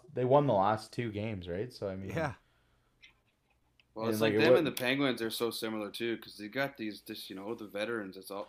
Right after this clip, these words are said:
Speaker 3: that, that
Speaker 1: It's,
Speaker 3: they've all
Speaker 1: it's
Speaker 3: been
Speaker 1: all
Speaker 3: there.
Speaker 1: vets.
Speaker 2: Yeah, the leadership.
Speaker 3: You know, when they get down two nothing, like, you know, they're, they're not, they're not concerned. They're like, "All right, boys."
Speaker 1: Yeah, they're not worried. They're just saying, "Hey, now we, let's just get 'em back and go from there."
Speaker 3: Yeah.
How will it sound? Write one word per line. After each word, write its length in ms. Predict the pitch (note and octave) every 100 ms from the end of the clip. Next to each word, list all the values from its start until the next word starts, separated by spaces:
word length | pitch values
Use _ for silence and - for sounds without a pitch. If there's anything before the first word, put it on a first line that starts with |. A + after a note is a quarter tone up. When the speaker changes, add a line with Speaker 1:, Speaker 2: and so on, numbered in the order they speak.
| -
Speaker 3:
that, 180 | F#2+ -
that 100 | G2+
Speaker 1:
It's, 240 | A#2+ - -
Speaker 3:
they've 120 | A2
all 140 | A#2 B2
Speaker 1:
it's 100 | A2
Speaker 3:
been 100 | A#2+
Speaker 1:
all 220 | C3+ C3
Speaker 3:
there. 400 | A2 F#2+ G#2 F#2 -
Speaker 1:
vets. 200 | - -
Speaker 2:
Yeah, 220 | G2 F2
the 100 | F2 F2+
leadership. 420 | F#2 F#2+ F2+ F#2
Speaker 3:
You 80 | G#2
know, 100 | C#3
when 140 | A#2+ A#2+
they 80 |
get 220 | C3 C#3+ C#3
down 320 | A#2 C3 C3+
two 200 | B2+ B2+
nothing, 440 | A2+ C#3 A#2 A2+
like, 240 | A#2 A2 A2
you 80 |
know, 180 | G#2+ A2
they're, 160 | A#2 A2 _
they're 100 | A2+
not, 300 | A2 A2+ A2+ - -
they're 80 | G#2+
not 160 | A2+
concerned. 480 | G#2 F#2 - G#2+ B2
They're 80 | G#2
like, 140 | G2
"All 60 | A2
right, 120 | C3+
boys." 100 | -
Speaker 1:
Yeah, 140 | D#3 E3
they're 100 | D3+
not 200 | D3+ C3
worried. 320 | D#3+ D3 G#2+ - -
They're 140 | C3+
just 180 | C#3+ D3
saying, 220 | D#3+ D#3+
"Hey, 220 | D3 D3+
now 360 | C3 A2+ A2+ C3
we, 260 | C3+ C3+ - A#2 A2
let's 220 | B2 B2 -
just 200 | C3+ -
get 140 | C3+
'em 80 | C3+
back 420 | A2 B2 E3 -
and 380 | C3+ B2 A2+ A2 -
go 160 | B2
from 160 | B2+ A#2+
there." 340 | C#3 A#2+ F2+ _ _ - _ _ -
Speaker 3:
Yeah. 180 | B2